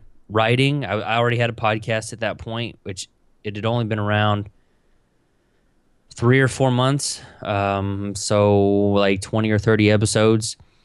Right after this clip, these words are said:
But I just went to work. I did the thing, that runway that I mentioned before. I just, I just kept going on, uh, going on it,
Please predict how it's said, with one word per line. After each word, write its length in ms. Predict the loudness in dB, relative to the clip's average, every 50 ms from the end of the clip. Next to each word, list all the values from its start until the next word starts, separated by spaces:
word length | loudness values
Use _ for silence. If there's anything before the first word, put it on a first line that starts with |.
| _ _ _ _ -2
But 240 | 0 0 0 -2 -4 -6 -4
I 40 | -2 -2
just 120 | 0 2
went 140 | 2 2 2
to 60 | 2
work. 420 | 2 2 2 0 -2 -6 -12 -20 -20 -20 -12 -8
I 100 | -6 -4
did 220 | -2 0 0 0
the 100 | 0 -2
thing, 360 | -2 0 0 0 0 -2 -6 -6
that 300 | -4 -2 0 0 -2 -2
runway 440 | -2 0 0 0 0 -2 -4 -4 -4
that 120 | -4 -6 -6
I 80 | -6
mentioned 300 | -6 -8 -8 -10 -8 -8
before. 380 | -8 -8 -6 -2 0 2 2 2
I 40 | 2
just, 400 | 0 -2 -4 -4 -6 -8 -16 _ _ _ _ _ _ _ _ _ _ _ _ _ _ _ _ _ -14 -12
I 40 |
just 180 | -8 -6 -6 -2
kept 200 | 0 0 0 0
going 280 | 0 0 0 0 0 -2
on, 220 | -2 -4 -6 -8 _ -4
uh, 260 | -2 -2 -2 -2 -2 -6 -10 -16 -14 -4
going 300 | 0 2 2 2 2 0
on 300 | 0 2 2 2 2 2
it, 200 | 0 -4 -6 -8